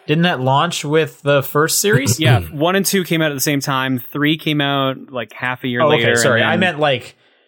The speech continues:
Speaker 1: um, when I said, I meant, like, how, how, when I was using the numbers, like, uh,
Speaker 2: Yeah. This is, this is
Speaker 1: I don't
Speaker 2: part
Speaker 1: know.
Speaker 2: four of,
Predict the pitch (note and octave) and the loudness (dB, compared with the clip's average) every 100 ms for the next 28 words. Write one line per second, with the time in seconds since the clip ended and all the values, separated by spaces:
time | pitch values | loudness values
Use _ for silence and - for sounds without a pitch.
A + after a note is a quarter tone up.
0 | _ _ _ _ _ C3+ A#2 A2 G#2+ G#2+ | _ _ _ _ _ 0 0 0 -4 -10
1 | - _ _ _ _ _ C3+ B2 - C3+ | -14 _ _ _ _ _ -2 -2 -2 -6
2 | - B2+ C3+ A#2 G#2+ - - A#2+ B2 - | -4 -2 0 -2 -4 -8 -4 -4 -4 -6
3 | B2+ A#2 A2 A2 G#2+ - _ _ C3 A#2+ | -4 -2 -2 -2 -4 -10 _ _ -6 -2
4 | A#2 A#2 A2+ G#2 G#2 G2+ G2+ G2 - G2 | -2 -2 -2 -2 -2 -2 -2 -6 -10 -12
5 | F2+ - F#2+ F#2 G#2+ F2 F2 _ _ D#3+ | -14 -18 -12 -6 -4 -6 -14 _ _ -2
6 | D#3 G#3 F3 F3+ F#3 G3+ G3 D#3 - - | 2 2 2 0 2 2 2 -2 -8 -20
7 | _ _ F#2+ F#3+ G#3 - - F#3 F#3 F3+ | _ _ -6 -2 -2 -2 -4 2 4 4
8 | D3 C3+ - | 2 0 -6